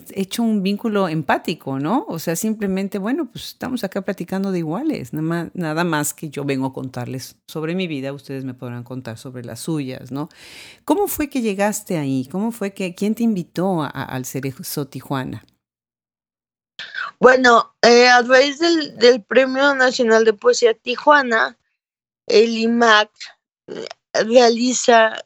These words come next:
Speaker 2: un, una serie de, de actividades de promoción y difusión de lectura, eh, muy padres. Entre ellos,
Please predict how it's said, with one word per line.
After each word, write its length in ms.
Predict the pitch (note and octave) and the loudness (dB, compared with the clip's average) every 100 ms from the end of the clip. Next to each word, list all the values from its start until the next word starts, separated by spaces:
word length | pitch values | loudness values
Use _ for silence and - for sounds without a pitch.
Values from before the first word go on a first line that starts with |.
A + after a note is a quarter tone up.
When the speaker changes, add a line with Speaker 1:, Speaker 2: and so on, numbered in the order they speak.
| - | -10
Speaker 2:
un, 540 | G#3+ A3 A3 A3 G#3+ - - | -6 -4 -4 -6 -10 -14 -4
una 320 | G#3+ A#3+ A#3+ | 2 4 4
serie 560 | - A#3 A3+ A3+ G#3+ | 6 6 6 4 2
de, 360 | F#3+ G#3 G3+ G3+ _ _ _ _ _ _ _ | -2 -6 -6 -10 _ _ _ _ _ _ _
de 160 | F#3 G#3+ | 4 4
actividades 1300 | G#3+ - A3+ A3+ A#3 A3 G#3+ G#3 G3+ G3+ G3+ G3 - _ _ _ - | 4 -2 0 2 2 6 6 6 2 -2 -8 -10 -16 _ _ _ -2
de 280 | G#3 G3+ | 0 0
promoción 1300 | F#3 - G#3 G3+ F#3+ G3 A3 G#3+ G#3 G#3 G#3 G#3 G#3 _ - | -4 -4 -4 -2 -4 -2 2 2 4 2 0 -4 -16 _ -10
y 260 | G3 G3+ | -4 -2
difusión 640 | G3 G3 G3+ G3 - F#3+ F#3+ | 0 -2 -4 -2 2 2 4
de 120 | F3+ | 2
lectura, 920 | F3+ E3+ - A#3 B3 A#3+ A3 A3 A3 A3 _ - - _ _ _ _ _ - | 2 -2 0 2 6 6 6 4 -2 -10 _ -20 -20 _ _ _ _ _ -2
eh, 380 | G2 A3 G#3+ G3 - - _ _ _ _ _ _ | 0 2 0 -4 -10 -14 _ _ _ _ _ _
muy 340 | - A3+ A#3+ A#3+ | 0 4 4 4
padres. 720 | G3+ A3 G#3 F3+ F#3 F#3 - - _ | 4 6 4 0 -6 -8 -18 -20 _
Entre 440 | - G#3 G#3 G#3 | -6 0 2 4
ellos, 560 | G#3+ A#3 A#3 A#3 B3 - | 4 4 4 4 -2 -14